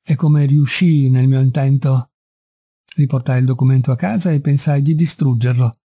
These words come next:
perché non riuscivo a vedere come utilizzarlo senza confessare la mia colpa a mio marito. Mio Dio,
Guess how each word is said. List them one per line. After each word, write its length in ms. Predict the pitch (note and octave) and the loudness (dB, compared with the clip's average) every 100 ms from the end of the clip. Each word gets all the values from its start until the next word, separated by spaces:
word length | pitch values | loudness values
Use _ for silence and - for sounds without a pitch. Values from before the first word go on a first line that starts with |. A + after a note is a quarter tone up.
| _ _ - | _ _ -8
perché 320 | F3+ - F3+ | -6 -2 0
non 160 | E3+ | 2
riuscivo 380 | E3 E3+ G3+ F#3+ | 2 0 0 -2
a 60 | F3 | -2
vedere 340 | F#3 G#3 G3+ | -2 -2 -2
come 200 | G#3 F#3+ | 0 0
utilizzarlo 800 | F#3 G3+ F#3 D3+ C3 A2+ A#2 A#2 - | 2 2 0 0 -2 -2 -2 -2 -4
senza 360 | - C3 D3 | -4 -2 -2
confessare 600 | C3+ B2+ D3 C3 D3 C3+ | -2 0 -2 -4 -2 0
la 120 | C3+ C3+ | 0 2
mia 160 | C#3 | 0
colpa 400 | B2+ E3 C#3+ C#3+ | 0 -2 -2 0
a 80 | C3 | 2
mio 180 | C#3 C3 | 2 2
marito. 680 | B2 A#2+ A2 B2 G#2+ - _ _ _ _ _ _ _ | 0 0 -2 -2 -4 -8 _ _ _ _ _ _ _
Mio 200 | F3 C3 | -2 0
Dio, 440 | A#2 A2 G#2 - | 0 0 -2 -4